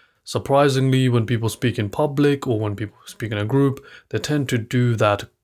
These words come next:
crotch cover, or they'll do the regal stance, or they'll cross their arms, try and protect their chest,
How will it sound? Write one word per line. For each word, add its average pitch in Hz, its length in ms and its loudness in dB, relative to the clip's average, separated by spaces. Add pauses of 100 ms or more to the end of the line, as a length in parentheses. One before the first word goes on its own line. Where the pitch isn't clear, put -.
crotch - 320 -6
cover, 101 260 -4
or 107 300 -4
they'll 104 240 -2
do 123 360 2
the 120 180 2
regal 120 300 2
stance, 110 380 0
or 117 100 -2
they'll 113 160 0
cross 131 380 -2
their - 240 -8
arms, 123 440 0 (300)
try 120 160 0
and 107 100 -2
protect - 320 -6
their 113 120 0
chest, - 500 0